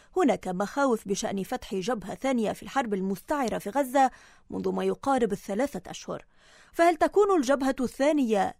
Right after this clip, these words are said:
الجنوب اللبناني؟ الرئيس التنفيذي لمؤسسة الشرق الأدنى والخليج للتحليل العسكري رياض قهوجي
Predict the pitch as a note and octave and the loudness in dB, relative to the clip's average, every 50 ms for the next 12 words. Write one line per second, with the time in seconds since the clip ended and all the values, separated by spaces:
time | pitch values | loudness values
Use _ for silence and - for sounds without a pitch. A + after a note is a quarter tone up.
0 | _ - A3+ B3+ A3+ G3 G#3+ F#3 F#3 A3 C4 A3+ F#3+ F3+ F#3 F#3+ F3+ F#3 G3 G3+ | _ 0 2 2 2 0 -2 -2 0 0 0 0 -2 -4 -4 -6 -4 -2 -2 0
1 | G#3+ B3+ C4 C4+ C4 C4 - - - _ _ - - - D#4 E4 D#4+ - G4 - | 2 2 2 2 0 -2 -8 -20 -20 _ _ -2 2 4 4 6 4 4 2 0
2 | G#4+ F#4+ - F4 D4+ C#4 - D4 B3 A#3+ C#4+ D4+ C#4 C4+ B3 A#3 A#3 - G#3+ - | 0 0 2 2 2 2 2 0 0 2 2 2 2 2 2 2 0 -2 -2 -2
3 | C4 B3 C4 A#3+ - A#3+ - - B3 A#3 - - A#3+ A3+ - B3 A3 A3+ B3 A#3+ | -6 -6 -6 -6 -6 -6 -4 -4 -4 -6 -4 -4 -4 -2 -2 -2 0 0 2 4
4 | A#3 A3 G#3+ G#3+ - - A3+ A3 A3+ A#3+ A3 - A3 G3+ - - A3 - - A3 | 4 4 4 2 0 -2 -2 0 0 -2 -2 -2 -4 -6 -4 -4 -6 -6 -4 -4
5 | B3 A#3+ A#3 A3 G3+ F#3 G3 - - - A3 G3 A3+ A#3 B3 B3+ - - - G#3+ | -4 -2 0 0 0 0 0 -2 -4 -4 -4 -2 -2 -2 -2 -4 -4 -2 0 2
6 | G#3 G#3+ A3+ B3+ B3+ - - - D4 B3+ B3 G#3+ G3 F#3+ G#3+ G#3+ G3+ F3+ | 2 4 2 2 0 -2 -2 -2 -2 0 0 0 0 0 0 -2 -2 -4